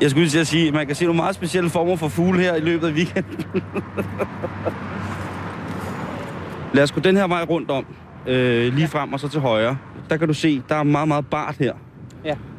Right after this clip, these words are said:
Speaker 1: Der er stort set kun, øh, stier, men hvis du kigger over på den anden side af vejen, på den sø, så er der det her grønne, store grønne sivområde, som der ligger hele vejen langs søen rundt om.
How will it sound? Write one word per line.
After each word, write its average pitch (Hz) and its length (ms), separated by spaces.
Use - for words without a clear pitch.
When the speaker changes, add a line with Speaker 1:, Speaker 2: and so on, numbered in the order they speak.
Speaker 1:
Der 151 60
er 151 80
stort 147 260
set 139 120
kun, 147 280
øh, 120 120
stier, 135 400
men 127 120
hvis 123 120
du - 80
kigger 143 320
over 120 120
på 117 120
den 113 180
anden 226 140
side 151 180
af 107 80
vejen, 95 260
på - 80
den 190 220
sø, 127 220
så - 160
er 143 100
der 147 80
det 156 140
her 147 220
grønne, 131 500
store 147 300
grønne 131 260
sivområde, 147 600
som 120 160
der 120 100
ligger 131 260
hele 143 200
vejen 131 160
langs 127 220
søen 120 220
rundt 123 240
om. 113 140